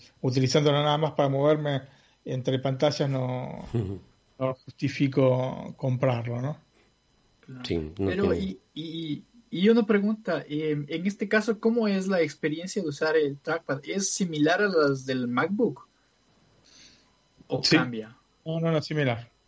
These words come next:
Speaker 2: Muy similar.
Speaker 1: Bastante similar.
Speaker 2: Ujú.
Speaker 1: Sí.
Speaker 2: Que yo
Speaker 1: Sí.
Speaker 2: tampoco me acostumbro en el MacBook, tampoco me acostumbro a él, ¿eh? O sea, y sobre todo, eh, cuando tienes que recortar alguna fotografía o algo, un poco, bueno,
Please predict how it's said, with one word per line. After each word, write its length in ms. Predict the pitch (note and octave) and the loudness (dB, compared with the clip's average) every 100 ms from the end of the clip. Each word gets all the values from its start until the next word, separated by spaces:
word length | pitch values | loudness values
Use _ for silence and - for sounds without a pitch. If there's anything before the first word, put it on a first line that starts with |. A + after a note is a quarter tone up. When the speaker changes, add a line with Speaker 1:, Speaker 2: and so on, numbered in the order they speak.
| _ _ _ _ | _ _ _ _
Speaker 2:
Muy 180 | A#2+ A2+ | 2 2
similar. 260 | - C3 B2+ D#3 | 2 0 2 0
Speaker 1:
Bastante 120 | C#3 | 0
similar. 220 | C3+ B2+ - _ _ | -2 -4 -4 _ _
Speaker 2:
Ujú. 100 | G2+ | -8
Speaker 1:
Sí. 220 | D#2 D2+ - _ _ _ - - - - - - - _ _ _ _ _ - | -6 -10 -12 _ _ _ -20 -20 -20 -20 -20 -20 -20 _ _ _ _ _ -6
Speaker 2:
Que 220 | F#2+ F2 - | -4 -4 -6
yo 280 | G2 F2 F#2 | -4 2 4
Speaker 1:
Sí. 40 | B2 | 6
Speaker 2:
tampoco 300 | F#2+ G2+ F#2+ | 8 8 8
me 120 | F#2 | 8
acostumbro 520 | F2+ - F#2 F2+ F2 | 8 4 2 6 8
en 80 | E2+ | 8
el 120 | E2 | 4
MacBook, 720 | E2 E2+ E2+ F2+ F#2+ G#2 G#2+ - | 4 2 4 4 4 0 0 -2
tampoco 340 | G2 F2 F2 | -2 0 0
me 120 | F2 D#2+ | 2 2
acostumbro 520 | D#2+ - F2 D#2+ D2+ | 0 0 0 2 2
a 80 | E2+ | 2
él, 180 | D#2+ E2 | 0 -4
¿eh? 160 | A#2+ - | -6 -4
O 300 | C#2 D2 D#2 | -4 -4 -4
sea, 220 | - E2 | -2 0
y 40 | - | 0
sobre 260 | - F2 E2+ | 0 2 4
todo, 460 | A#2 C#3 - - _ _ - - - - - _ _ _ G2 | 6 6 4 -6 _ _ -16 -16 -20 -20 -20 _ _ _ -12
eh, 160 | G2 F#2 | -10 -2
cuando 260 | F2 E2+ | 0 2
tienes 220 | F#2+ G2+ - | 4 4 4
que 760 | G#2 F#2 F#2 F2+ F2 E2+ E2+ | 4 6 6 6 6 4 2
recortar 580 | E2 E2+ F2+ E2+ - F#2 | 0 0 0 0 0 2
alguna 360 | F2 E2+ F#2 E2+ | 2 2 2 2
fotografía 760 | - E2+ E2+ E2 D2+ F#2 F2+ | 0 0 2 2 2 2 4
o 100 | E2 F2+ | 4 4
algo, 320 | G#2 B2 E2+ | 4 2 2
un 280 | D#2+ D#2 - | 0 -4 -10
poco, 420 | F2+ - D2 D2+ | -8 -6 -4 -4
bueno, 360 | D2+ D2+ D#2 | -4 -2 0